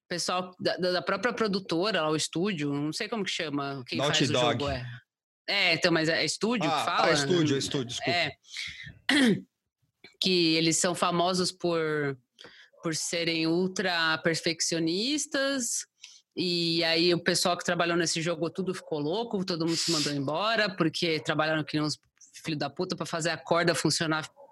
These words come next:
Speaker 1: perfeitamente. Eu
Speaker 2: Ah,
Speaker 1: fui ver
Speaker 2: imagino.
Speaker 1: a corda e é foda, tipo. <laughs>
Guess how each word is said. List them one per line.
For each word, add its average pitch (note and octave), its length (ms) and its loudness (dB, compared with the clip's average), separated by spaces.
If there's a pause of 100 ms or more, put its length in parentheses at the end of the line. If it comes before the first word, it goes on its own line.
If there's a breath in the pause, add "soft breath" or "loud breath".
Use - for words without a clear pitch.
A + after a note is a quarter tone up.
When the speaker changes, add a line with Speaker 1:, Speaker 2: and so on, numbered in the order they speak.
(120)
Speaker 1:
perfeitamente. D#3+ 720 2
Eu F#3+ 60 6
Speaker 2:
Ah, - 40 4
Speaker 1:
fui A3 160 4
ver F#3 260 4
Speaker 2:
imagino. B2 320 2
Speaker 1:
a F3+ 140 2
corda F#3 500 6
e F3 80 6
é E3+ 100 6
foda, G3 540 4
tipo. A#3 440 4
<laughs> E4+ 760 4